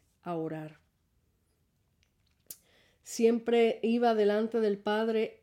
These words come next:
a buscar su voluntad. A buscar su voluntad. Recuerden que la palabra dice que él siempre hacía lo que veía del Padre hacer. Él nunca hacía nada por su propia idea, sino todo lo que el Padre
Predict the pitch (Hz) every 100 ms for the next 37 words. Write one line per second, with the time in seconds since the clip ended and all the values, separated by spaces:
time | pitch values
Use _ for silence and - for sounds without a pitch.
0 | _ 196 202 196 190 185 180 - - 202
1 | 208 - - - - 247 226 190 175 165
2 | 156 - 80 - - _ _ _ _ _
3 | _ _ _ _ _ _ _ _ 185 185
4 | 185 208 202 220 208 208 196 196 185 190
5 | 185 185 208 214 220 214 202 190 202 202
6 | 196 202 208 208 196 202 - 220 220 220
7 | 214 202 180 - 226 226 220 202 202 190
8 | 175 175 185 208 202 202 196 180 185 185
9 | - 190 175 - _ _ _ _ _ _
10 | _ - 185 196 202 208 - 214 202 196
11 | 202 208 208 196 - - 190 185 - 196
12 | 196 214 202 185 175 185 170 165 180 175
13 | 180 - 196 202 202 190 - 202 220 208
14 | 175